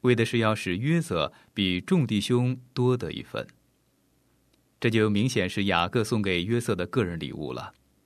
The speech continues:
那就是一个山脊。在约瑟被埋葬的示剑附近，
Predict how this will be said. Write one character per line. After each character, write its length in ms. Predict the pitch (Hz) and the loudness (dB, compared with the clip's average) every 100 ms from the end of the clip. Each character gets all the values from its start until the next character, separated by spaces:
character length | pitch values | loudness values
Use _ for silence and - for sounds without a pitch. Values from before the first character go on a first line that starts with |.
| _ _ _ - | _ _ _ -2
那 140 | 113 | 2
就 140 | 107 107 | 2 0
是 140 | 110 | 0
一 120 | 104 | 0
个 300 | 104 104 101 | 0 0 0
山 240 | 101 147 165 | 0 0 0
脊。 460 | 160 71 69 95 - _ _ _ _ _ _ _ | -2 -8 -4 -4 -6 _ _ _ _ _ _ _
在 240 | - 117 | 2 2
约 160 | 123 135 | 4 2
瑟 180 | 131 110 | 2 2
被 160 | 117 | 2
埋 200 | 98 87 | 0 0
葬 220 | 107 110 87 | -2 -2 -2
的 120 | 85 | -4
示 240 | - 135 | -4 -4
剑 240 | 123 170 92 | -2 -2 -4
附 160 | - | -8
近， 280 | 65 52 50 | -10 -8 -10